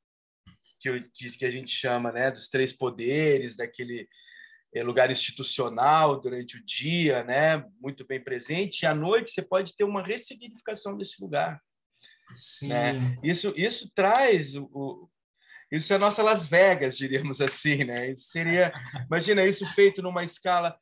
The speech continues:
Speaker 1: porque a gente tava falando ontem um pouco sobre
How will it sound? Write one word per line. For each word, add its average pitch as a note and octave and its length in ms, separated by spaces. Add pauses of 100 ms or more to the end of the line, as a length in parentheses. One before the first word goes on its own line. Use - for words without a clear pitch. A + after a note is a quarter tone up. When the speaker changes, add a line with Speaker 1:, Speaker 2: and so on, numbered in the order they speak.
(160)
Speaker 1:
porque - 140
a A#3 40
gente A#3 140
tava A3 220
falando F#3+ 520
ontem F#3 360
um D3+ 100
pouco F#3 420
sobre E3+ 580